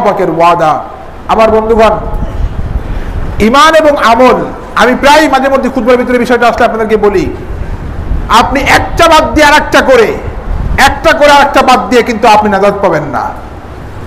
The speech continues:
এই জন্য কোরআনুল কারিমের ভিতরে আপনি অধিকাংশ জায়গায় দেখবেন যেখানে ঈমানের কথা সেখানে আমলের কথা, যেখানে আমলের কথা সেখানে ঈমানের কথা। কোরআনুল কারিম আপনি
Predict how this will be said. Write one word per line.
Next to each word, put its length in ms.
এই 80
জন্য 180
কোরআনুল 540
কারিমের 320
ভিতরে 360
আপনি 340
অধিকাংশ 440
জায়গায় 340
দেখবেন 420
যেখানে 340
ঈমানের 480
কথা 460
সেখানে 300
আমলের 460
কথা, 420
যেখানে 280
আমলের 600
কথা 440
সেখানে 260
ঈমানের 480
কথা। 460
কোরআনুল 280
কারিম 180
আপনি 180